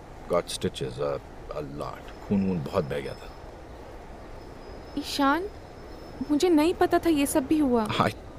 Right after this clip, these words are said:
Speaker 1: I thought you knew। तभी तो मुझे और बुरा लगा कि यार, तुम्हें पता था और तुमने कुछ बोला भी नहीं।
Speaker 2: नहीं, I was kept in the dark by everyone। भाई से, गुरप्रीत से,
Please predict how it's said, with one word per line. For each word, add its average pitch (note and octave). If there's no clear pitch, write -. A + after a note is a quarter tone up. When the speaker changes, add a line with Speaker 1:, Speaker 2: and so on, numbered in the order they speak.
Speaker 1:
I F2
thought -
you G#2
knew। G2
तभी G#2
तो C#3
मुझे A#2
और B2
बुरा G#2
लगा D#2
कि F#2+
यार, A#2
तुम्हें F#2+
पता F2+
था G#2+
और G2+
तुमने F2+
कुछ F2+
बोला D2+
भी G2
नहीं। F#2
Speaker 2:
नहीं, D#4
I F#4
was G#4
kept D#4+
in F#4
the F#4+
dark C#4
by F4
everyone। C4
भाई B3
से, A#3+
गुरप्रीत C4
से, B3+